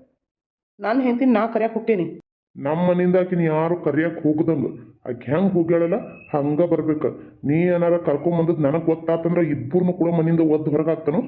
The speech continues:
Speaker 2: ಆಸ್ತಿ ಒಳಗ್ ಒಂದ್ ಬಿಡಿಗಾಸು ಕೊಡುದಿಲ್ಲ, ನೆನಪಿರ್ಲಿ. ತವ್ರ ಮನ್ಯಾಗ ಎಷ್ಟ್ ಇಟ್ಕೋತಾರ ನಾನು ನೋಡ್ತಾನ ಆಕಿನ. ಅಣ್ಣ, ನನ್ ಹೆಂಡ್ತಿನೂ ಬರಾಕಿದಾಳು, ಆ, ತಮ್ಮನ್ ಹೆಂಡ್ತಿ ಎಷ್ಟ್ ದಿನ ಇಟ್ಕೋತಾರೋ ನಾನು ನೋಡ್ತಾನೆ. ಎಷ್ಟ್ ಜಿಗದಾಡ್ತಾಳು, ಜಿಗದಾಡ್ಲಿ.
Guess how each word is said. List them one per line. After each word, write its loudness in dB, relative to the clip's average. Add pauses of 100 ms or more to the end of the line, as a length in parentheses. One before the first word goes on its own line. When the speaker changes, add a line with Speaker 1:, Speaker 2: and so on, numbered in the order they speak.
(320)
Speaker 2:
ಆಸ್ತಿ -4
ಒಳಗ್ 2
ಒಂದ್ 0
ಬಿಡಿಗಾಸು 0
ಕೊಡುದಿಲ್ಲ, -2
ನೆನಪಿರ್ಲಿ. 0 (360)
ತವ್ರ 2
ಮನ್ಯಾಗ 0
ಎಷ್ಟ್ 0
ಇಟ್ಕೋತಾರ 0
ನಾನು 0
ನೋಡ್ತಾನ 0
ಆಕಿನ. 0 (720)
ಅಣ್ಣ, 2
ನನ್ 2
ಹೆಂಡ್ತಿನೂ 2
ಬರಾಕಿದಾಳು, 2
ಆ, -2
ತಮ್ಮನ್ 0
ಹೆಂಡ್ತಿ 0 (840)
ಎಷ್ಟ್ 0
ದಿನ 2
ಇಟ್ಕೋತಾರೋ 0
ನಾನು 2
ನೋಡ್ತಾನೆ. 2
ಎಷ್ಟ್ -2
ಜಿಗದಾಡ್ತಾಳು, 0 (260)
ಜಿಗದಾಡ್ಲಿ. -2